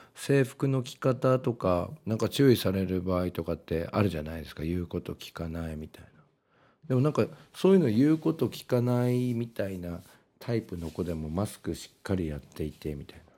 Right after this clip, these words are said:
あとその教室の入り口には、えー、し-、手指消毒の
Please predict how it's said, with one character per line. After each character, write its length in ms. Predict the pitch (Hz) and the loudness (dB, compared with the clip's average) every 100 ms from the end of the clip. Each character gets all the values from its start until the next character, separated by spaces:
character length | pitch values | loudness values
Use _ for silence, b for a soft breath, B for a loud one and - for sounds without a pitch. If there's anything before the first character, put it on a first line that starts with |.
| _ _ _ _ _ _ | _ _ _ _ _ _
あ 100 | 107 | -8
と 160 | - 101 | -4 -4
そ 120 | 98 | -2
の 320 | 95 90 92 - _ _ _ _ | -2 -2 -4 -8 _ _ _ _
教 240 | - 117 | 0 2
室 380 | 110 - - 107 | 0 -6 -4 0
の 180 | 104 104 | 2 2
入 180 | 98 104 | 2 2
り 120 | 101 | 0
口 160 | - 101 | 0 -2
に 120 | 95 | -2
は、 300 | 95 85 82 b b b b - | -2 -4 -8 b b b b -12
え 500 | 95 104 104 113 - | -10 -10 -12 -16 -14
ー、 40 | |
し-、 260 | - - 104 92 - - _ | -8 -4 -2 -4 -10 -16 _
手 240 | - - 117 | -12 -2 0
指 300 | - - 147 | 2 2 2
消 400 | - 139 117 90 | 6 6 6 2
毒 500 | 76 - - 98 - _ _ | -4 -10 -6 -6 -6 _ _
の 300 | 98 104 98 | -10 -6 -8